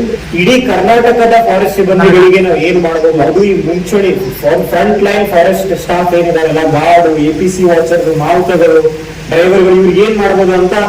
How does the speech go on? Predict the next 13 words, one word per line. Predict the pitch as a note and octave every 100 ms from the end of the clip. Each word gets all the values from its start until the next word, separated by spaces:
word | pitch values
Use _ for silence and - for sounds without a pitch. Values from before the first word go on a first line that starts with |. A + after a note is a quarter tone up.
| - - -
ಒಂದ್ | F3 F3
ವಿಚಾರ | F#3 A3 G#3+ G3
ಬಂದಾಗ | G3+ A3 A3
ಆ |
ಸ್ಟೋರಿ | - F#3+ G#3
ನೆನಪು | F#3 F3 - E3+
ಬಂತು | D3+ D3
ನನಗೆ. | A#2+ A2+ - - - - - -
ಶೂ | G#3+ A3+ A3
ಇಲ್ಲದೆ, | G3 F#3 E3+ E3+ D#3+ - - D3
ಮಳೆಗಾಲದಲ್ಲಿ | D#3 F#3+ F#3 F3+ F3 D#3+
ಜಾಕೆಟ್ | D3 D#3+ D#3+ F#3+ F#3
ಇಲ್ಲದೆ, | F3+ E3+ D#3 C#3 D3 D3